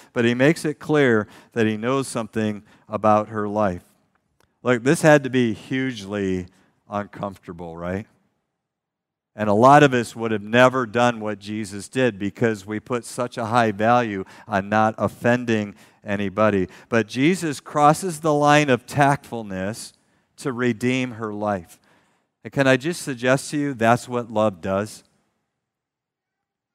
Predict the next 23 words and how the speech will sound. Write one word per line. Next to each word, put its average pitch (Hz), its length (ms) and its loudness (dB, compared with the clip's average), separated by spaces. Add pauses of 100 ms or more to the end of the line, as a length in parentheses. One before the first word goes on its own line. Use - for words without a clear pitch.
That's 117 240 2
what 131 160 -8
love 120 220 -2
does. 117 300 0
There's 120 260 -4
nothing 165 520 2
admirable 110 960 2 (300)
about 127 400 6
leaving 156 520 0
somebody 113 840 2
in 127 260 -2
their 113 240 -2
sin. 98 320 -12 (880)
There's 101 140 -20
nothing 147 360 -2
admirable 113 580 2
about 107 360 2
that. 95 200 0 (220)
So 147 180 -2
this 156 240 0
woman 208 300 0
is 170 180 2
exposed. 135 760 0